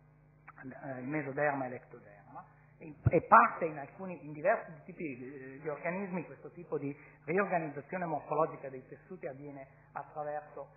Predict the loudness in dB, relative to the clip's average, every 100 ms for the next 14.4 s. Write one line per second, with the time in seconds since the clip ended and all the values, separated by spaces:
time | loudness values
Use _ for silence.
0 | -18 -18 -12 -8 -6 -8 -8 -10 -10 -10
1 | -10 -10 -12 -10 -6 -4 -4 -4 -4 -4
2 | -6 -4 -6 -6 -8 -12 -16 -16 -16 -18
3 | -14 -10 -8 -8 -14 -16 -10 -8 -6 -6
4 | -2 0 2 2 2 -2 0 0 0 -4
5 | -8 -4 -2 -2 -8 -20 -14 -8 -8 -8
6 | -12 -12 -8 -6 -6 -8 -8 -12 -20 -4
7 | 6 8 8 4 -4 -8 -8 -12 -10 -12
8 | -14 -12 -6 -6 -6 -10 -10 -10 -8 0
9 | 2 2 0 -6 -8 -8 -6 -6 -4 2
10 | 8 8 8 2 2 2 0 4 8 8
11 | 4 -6 -10 -18 -12 -6 -6 -6 -8 -10
12 | -12 -16 -18 -12 -12 -10 -10 -10 -10 -10
13 | -10 -8 -8 -10 -12 -12 -12 -14 -18 -18
14 | -16 -16 -16